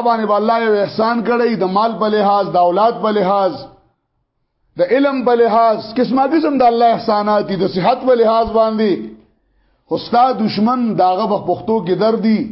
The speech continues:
چې دی دومره فراخه ولې خوري؟ دته دا دومره دولت د ولې نه را-، ولې راغلی دی؟ ما ته ولې نه راکوي؟ دته دا دومره عزت خلک ولې کوي؟ زما ولې نه کوي؟ دا د الله، «ذالک فضل الله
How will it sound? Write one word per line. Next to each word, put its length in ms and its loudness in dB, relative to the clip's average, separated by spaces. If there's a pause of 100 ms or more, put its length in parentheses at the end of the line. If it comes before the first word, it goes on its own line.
(560)
چې 40 -2
دی 180 2
دومره 260 0
فراخه 380 0
ولې 320 0
خوري؟ 260 2 (1000)
دته 240 0
دا 120 2
دومره 260 0
دولت 340 0
د 120 -6
ولې 320 0
نه 80 0
را-، 220 0 (120)
ولې 260 2
راغلی 420 2
دی؟ 180 4 (460)
ما 180 0
ته 100 0
ولې 220 4
نه 140 0
راکوي؟ 460 0 (920)
دته 260 -2
دا 180 2
دومره 280 0
عزت 300 -2
خلک 300 -2
ولې 320 0
کوي؟ 180 -2
زما 280 0
ولې 280 2
نه 100 -2
کوي؟ 300 0 (1160)
دا 160 0
د 80 0 (680)
الله، 580 4
«ذالک 400 2
فضل 300 -2
الله 720 2